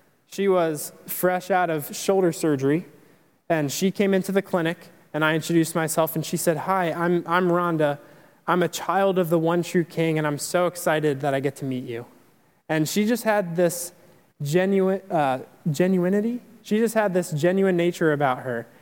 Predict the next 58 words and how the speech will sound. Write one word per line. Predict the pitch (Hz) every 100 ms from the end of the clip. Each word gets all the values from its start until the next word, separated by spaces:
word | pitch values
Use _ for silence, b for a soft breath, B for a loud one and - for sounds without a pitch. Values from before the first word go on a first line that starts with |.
| b b
that | 160 165
was | 156 147 131 -
unlike | 175 180 165 -
anyone | 156 185 180
I've | 160 151
ever | 147 139
seen. | - 143 120 127 _ b b b
And | 170 175
she | 214
didn't | 233 233
just | 214 196 170
do | 202
that | 196 175
with | 147
me. | 165 175 135
She | - 185
did | 190 214
that | 196 185
with | 160 147 - -
every | 175 196 208
single | 220 196
person | 190 185 180 190
that | 156
was | 135
in | 151 180
the | 202
clinic. | - 175 170 - - b b
Every | 160 196 208
time | 196 196
she | -
came | 190 185 175 151
in, | 123 131 - b b b
it | 175
was, | 185 165 -
it | 185
was | 180
just | 170 -
unbelievable. | 170 185 175 156 165 147 123 117 - B B B B
And | 165 156
she | 196
would | 180
walk | 180 180
up | 196 -
to | 175
each | 185 208
and | 196
every | 190
person | 180 180 175 147 139 135
and | 147 143
say, | 160
"Oh, | 147 160
I'm | 156
so | - 175
sorry | 175 - 180 165
you're | 143
going | 139 147
through | - 185
this. | 202 202 -